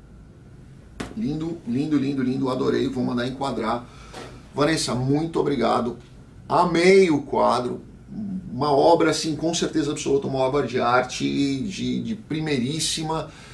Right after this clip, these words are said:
Tenho certeza que todas as suas outras, eu vou deixar seu Instagram aqui, as pessoas vão olhar lá, eu tenho certeza que elas vão gostar bastante. De novo, muito obrigado ao Rio Grande do Sul.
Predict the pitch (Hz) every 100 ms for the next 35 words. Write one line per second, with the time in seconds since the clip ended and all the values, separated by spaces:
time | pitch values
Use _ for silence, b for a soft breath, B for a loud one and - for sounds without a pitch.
0 | B B 139 143 139 135 131 127 127 127
1 | 123 110 - 156 156 135 - 120 113 123
2 | 117 117 123 135 - 110 117 110 107 107
3 | 110 110 107 113 - - 117 120 117 117
4 | 117 113 113 113 - - 110 110 113 107
5 | 113 110 117 117 - 98 117 110 - 120
6 | 123 - - B B B B B B B
7 | B - 123 185 185 180 170 165 160 151
8 | 143 143 135 131 120 127 120 113 110 -
9 | -